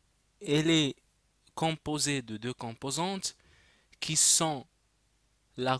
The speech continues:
composante, donc, euh, euh, bon, en utilisant la relation de Schall, on a ici R T,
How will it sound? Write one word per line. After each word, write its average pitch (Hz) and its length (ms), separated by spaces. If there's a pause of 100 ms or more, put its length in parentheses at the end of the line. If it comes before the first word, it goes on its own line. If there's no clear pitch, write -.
composante, 156 1040 (1080)
donc, 117 520
euh, 101 420 (320)
euh, 101 360
bon, 101 280 (320)
en 104 100
utilisant 110 460
la 107 100
relation 104 440
de 98 140
Schall, 160 480 (1080)
on 117 280
a 120 200 (240)
ici 131 580 (760)
R 113 460 (880)
T, 147 260